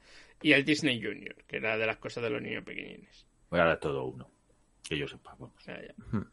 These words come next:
Speaker 2: Pero
Speaker 1: Pero
Speaker 2: bueno.
Speaker 1: bueno, ya, ya. Pero claro, era en, no era en abierto, era en,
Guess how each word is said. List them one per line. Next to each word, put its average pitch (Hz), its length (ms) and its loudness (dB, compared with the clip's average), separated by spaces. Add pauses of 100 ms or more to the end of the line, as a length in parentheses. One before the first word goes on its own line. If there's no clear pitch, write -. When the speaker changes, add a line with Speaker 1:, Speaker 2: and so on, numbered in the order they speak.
(160)
Speaker 2:
Pero - 160 4
Speaker 1:
Pero 160 220 12
Speaker 2:
bueno. 143 180 8
Speaker 1:
bueno, 120 100 2
ya, 117 540 2
ya. 87 240 -6 (160)
Pero 127 160 2
claro, 139 220 12
era 123 240 10
en, 135 220 2
no 127 80 4
era 131 140 8
en 131 80 4
abierto, 120 440 -2
era 123 240 -2
en, 110 540 -4